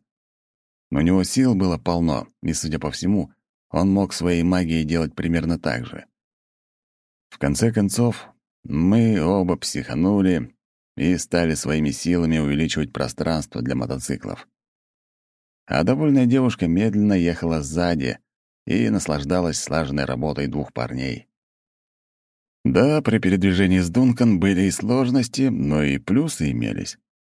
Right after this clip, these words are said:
Например, чтобы не задерживаться надолго, уничтожая полчища муравьев, в некоторые гроты мы отправляли Дункан с болванчиком.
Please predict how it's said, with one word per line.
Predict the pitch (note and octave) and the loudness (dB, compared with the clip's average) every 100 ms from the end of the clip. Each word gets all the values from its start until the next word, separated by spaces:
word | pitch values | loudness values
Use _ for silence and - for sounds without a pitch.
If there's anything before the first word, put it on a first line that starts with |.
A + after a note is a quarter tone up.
| _ _ _ | _ _ _
Например, | D2 D2 E2+ F2+ E2+ | -4 0 4 4 2
чтобы | - E2 E2+ | 0 0 2
не | E2 | 2
задерживаться | D#2 D2 E2+ D2+ D#2 C#2 | 0 0 0 0 -4 -2
надолго, | C2+ C#2 G#2 G2 C#2 B1 | -4 0 0 0 0 -2
уничтожая | C2+ B1+ - C#2 C#2 B1 | -2 -2 -4 -2 -2 -2
полчища | C#2 B1+ - - | -4 -4 -4 -2
муравьев, | C#2+ C#2 C#2 B1 A#1+ - _ _ _ _ - | -2 0 0 -2 -4 -10 _ _ _ _ -2
в | E2 | 0
некоторые | B2 A#2+ A#2+ G2+ | 2 2 2 2
гроты | G2+ A2+ A2 G2 | 2 0 2 2
мы | F#2+ | 2
отправляли | F2+ F2+ E2+ F2 E2 D2+ | 0 0 2 2 2 0
Дункан | F#2 G#2 - F2 | 2 0 0 -2
с | D2 | 0
болванчиком. | F2+ E2+ A1 G1+ - - G1+ | 0 0 -2 -4 -8 -8 -10